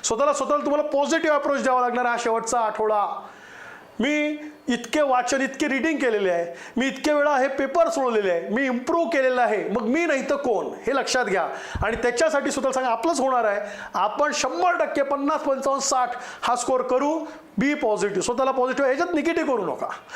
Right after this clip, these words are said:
कारण साला जर तरवर आले, तर मग तुमच्यावर शंका उपस्थित तुम्हाला झाल्या, तर तुम्ही परफॉर्म कसे करणार? लक्षात घ्या, कुठलंही युद्ध, बऱ्याच वेळा म्हणता जातं की पहिले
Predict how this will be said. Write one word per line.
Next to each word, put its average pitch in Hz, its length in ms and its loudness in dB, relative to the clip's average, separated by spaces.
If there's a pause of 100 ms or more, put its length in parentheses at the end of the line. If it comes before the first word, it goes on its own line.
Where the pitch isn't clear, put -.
(140)
कारण 277 100 -2
साला 262 340 2
जर 302 240 4
तरवर 311 280 2
आले, 294 260 4
तर 294 100 0
मग 285 180 -2
तुमच्यावर 294 380 2
शंका 285 280 0
उपस्थित 269 420 0
तुम्हाला 240 340 0
झाल्या, 226 340 2 (320)
तर 294 40 0
तुम्ही 311 200 0
परफॉर्म 302 480 2
कसे 247 220 0
करणार? 143 380 -4 (720)
लक्षात 226 260 2
घ्या, 294 260 2 (300)
कुठलंही 302 460 2
युद्ध, 285 280 2 (480)
बऱ्याच 277 200 4
वेळा 285 120 4
म्हणता 269 300 2
जातं 262 220 0
की 262 140 0
पहिले 285 320 0